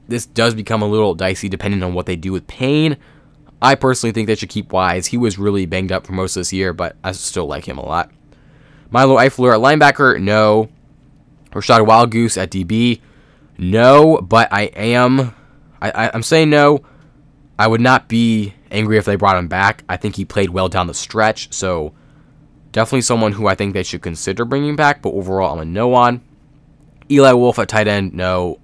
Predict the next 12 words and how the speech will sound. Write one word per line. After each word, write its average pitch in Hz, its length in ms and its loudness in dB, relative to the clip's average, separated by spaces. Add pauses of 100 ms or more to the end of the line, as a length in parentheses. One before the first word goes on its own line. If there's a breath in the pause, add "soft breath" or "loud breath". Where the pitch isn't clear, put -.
Cole 127 180 0
Holcomb, 117 480 0
yes, 113 480 -2
at - 60 -8
linebacker. 98 600 -2 (720 soft breath)
Uh, 87 360 -2 (1080)
they, 127 600 0
they 120 160 0
need 113 180 0
Cole 95 200 0
Holcomb 90 280 -4
badly. 87 460 -2